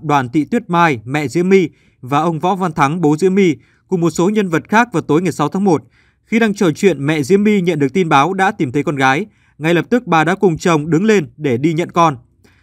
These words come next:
Tuy nhiên, sáng ngày bảy tháng một, ông Thắng cho biết thông tin tìm thấy Diễm My là sai sự thật. "Chúng tôi đang tiếp tục tìm con gái và đợi kết quả điều tra từ cơ quan chức năng", cha của Diễm My nói. Công an Long An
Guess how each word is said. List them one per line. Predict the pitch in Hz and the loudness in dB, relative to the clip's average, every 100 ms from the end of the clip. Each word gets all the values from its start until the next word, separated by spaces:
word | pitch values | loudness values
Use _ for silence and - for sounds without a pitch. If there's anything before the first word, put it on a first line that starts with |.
| _ | _
Tuy | - 190 | -2 0
nhiên, | 185 | 0
sáng | - 165 | 0 0
ngày | 202 | 0
bảy | 170 139 | 0 0
tháng | 120 185 | 0 0
một, | 202 156 - - - | 2 2 -4 -20 -6
ông | 208 196 | -4 0
Thắng | 180 202 | -2 0
cho | 220 | 0
biết | 233 262 | 0 0
thông | 233 202 | -2 0
tin | 220 202 | 0 0
tìm | 170 127 | 0 0
thấy | 160 | 0
Diễm | 156 208 | 0 2
My | 208 185 | 2 2
là | 123 | 0
sai | 117 165 | 0 -2
sự | 151 147 | -2 0
thật. | 139 123 _ _ _ _ | -2 -2 _ _ _ _
"Chúng | 226 | 0
tôi | 240 220 | 4 4
đang | 202 190 | 2 0
tiếp | 247 - | -4 -2
tục | 156 - | -4 -2
tìm | 143 | -2
con | 170 | -2
gái | 147 139 175 | 0 0 0
và | 147 | -4
đợi | 147 | -2
kết | 226 233 | -4 -2
quả | - 135 | -2 0
điều | 135 | -2
tra | 120 165 151 | 0 -2 -2
từ | 120 | -4
cơ | 143 | -2
quan | 156 139 | -2 -2
chức | 214 | -2
năng", | 156 147 120 - _ _ - | 2 2 0 -10 _ _ -2
cha | 208 180 | 0 2
của | 143 | 0
Diễm | 135 180 | 0 0
My | 160 | 0
nói. | 131 131 202 - _ _ _ _ _ _ _ _ | 2 0 -2 -10 _ _ _ _ _ _ _ _
Công | 233 233 | 2 4
an | 226 | 2
Long | 220 220 | 2 0
An | 214 | 0